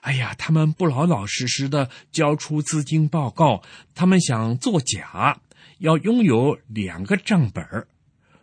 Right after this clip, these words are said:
那我该怎么办呢？这些个信徒就是进入到了不均等的恶当中。我们要记住，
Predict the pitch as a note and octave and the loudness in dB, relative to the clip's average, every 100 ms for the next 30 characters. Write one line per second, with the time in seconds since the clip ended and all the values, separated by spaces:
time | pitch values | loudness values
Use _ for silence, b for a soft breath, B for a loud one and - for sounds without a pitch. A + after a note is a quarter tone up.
0 | b G3 D#3+ A2+ - F3+ - D#2 E2 F3+ | b 2 2 2 0 0 0 -8 -4 0
1 | F#3+ A#2+ B2 _ _ _ _ _ _ _ | 2 0 -4 _ _ _ _ _ _ _
2 | _ _ _ _ B B B B - C4 | _ _ _ _ B B B B -2 0
3 | D3 - D#3 - E3 A2+ - B2 C#3 _ | 0 0 0 0 -2 -4 -4 -6 -6 _
4 | _ _ - B2+ G#2+ - _ _ - A3 | _ _ -4 -4 -4 -10 _ _ 0 2
5 | D3 A#2+ A2 A#2 G2+ F#2+ - _ _ - | 2 0 -4 -2 -4 -4 -10 _ _ -4
6 | B3 D3+ - G3+ G3+ F#3+ G#2 E2 D#2 G2+ | 0 0 0 0 0 0 -2 -4 -8 -4
7 | D#3 - - G2+ F#2+ F#2+ G2 _ _ _ | -4 -6 -10 -8 -6 -8 -10 _ _ _
8 | _ _ _ _ _ _ _ b b b | _ _ _ _ _ _ _ b b b
9 | b b b D#3 D#3+ F3+ E3 - D#3+ - | b b b 4 6 6 4 2 0 0
10 | G#2+ G2 | -2 -4